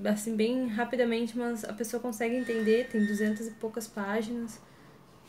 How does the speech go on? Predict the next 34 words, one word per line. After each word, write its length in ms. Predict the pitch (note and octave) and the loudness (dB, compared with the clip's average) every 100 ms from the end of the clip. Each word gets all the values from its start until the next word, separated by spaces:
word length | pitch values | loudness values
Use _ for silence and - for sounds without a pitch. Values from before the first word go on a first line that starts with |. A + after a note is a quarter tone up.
| - - - | -20 -20 -4
Ah, 180 | D#4 D#4 | -2 -2
sério, 340 | - A#3+ A#3 | -2 0 0
assim, 240 | A3+ - G#3+ | -2 0 2
demais, 680 | G#3+ C4+ B3+ A3+ A3 G#3 - | 2 0 2 2 0 -4 -6
demais 420 | G3 B3 A#3+ A3+ | -2 2 2 4
ler 140 | A3 | 2
um 100 | A3 | 2
livro 280 | A3 A3+ G#3+ | 2 0 0
assim. 460 | G#3+ - G#3 G3 G3+ - - - | -2 0 0 0 -4 -10 -20 -14
Agora 260 | - F#3+ G3+ | -6 0 2
minha 140 | A#3 | 2
irmã 280 | A#3 B3 A3 | 2 2 0
também 340 | A3 C4 A#3 A3 | 0 0 2 0
tá 140 | A3+ | 0
gostando 380 | G#3 G#3+ A3+ G#3 | 0 2 2 2
bastante 600 | G#3 G#3+ - G#3 G#3 - - - | 2 0 2 2 0 -4 -14 -16
do 80 | A3+ | -14
Kafka 580 | G#3+ G#3 G3+ G#3 - G#3+ G#3+ - - | -8 -6 -6 -8 -8 -6 -6 -12 -8
e 480 | G#3+ G#3 G#3 G#3 G#3 | -2 0 2 4 2
se 140 | G3+ G#3 | 0 -6
interessando, 680 | G#3 G#3 G#3+ G#3 F#3+ G3 G#3+ | -2 0 0 -2 -4 -2 -4
e 20 | |
pelo 200 | G#3+ G#3+ | -2 2
menos 180 | G#3 G#3+ | 4 2
eu 60 | |
posso 200 | G#3+ G#3+ - | 0 -4 -2
conversar 440 | G#3+ G#3+ G#3+ G#3+ | 0 0 0 -2
com 140 | G#3+ A3 | 0 0
ela 220 | A3 A3+ | 2 0
sobre 280 | G#3+ G#3 A3 | 0 0 2
isso 220 | A3+ A3 | 0 -4
também, 380 | A3 G#3+ G#3+ G#3+ | -2 2 4 2
né? 260 | G3 F#3+ - - - - - - - - | 0 -2 -12 -20 -20 -20 -20 -20 -20 -6
E, 420 | A3 A3 A#3 B3+ | -2 0 2 2